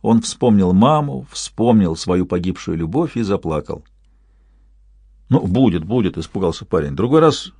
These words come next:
будешь без билета ездить? Это что, барабан? Дай-ка». Парень нацепил тесемку на шею. Барабан оказался у него под самым подбородком. Он попробовал стукать палочками.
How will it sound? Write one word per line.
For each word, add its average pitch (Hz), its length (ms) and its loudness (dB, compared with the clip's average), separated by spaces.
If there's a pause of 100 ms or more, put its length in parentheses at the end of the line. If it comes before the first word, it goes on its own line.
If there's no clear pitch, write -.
будешь 180 320 2
без 110 160 -2
билета 98 320 -2
ездить? 69 320 -6 (220)
Это 98 120 -6
что, 98 120 -4
барабан? 127 420 -2
Дай-ка». 139 440 0 (1120)
Парень 135 400 2 (340)
нацепил 131 560 2
тесемку 131 500 0
на 104 100 2
шею. 78 380 -4 (920)
Барабан 101 480 2
оказался 101 560 0
у 98 40 2
него 98 200 2
под 95 160 -4
самым 101 300 0
подбородком. 92 720 -4 (180)
Он 92 180 -2
попробовал 95 640 -2
стукать - 400 -8
палочками. 120 640 2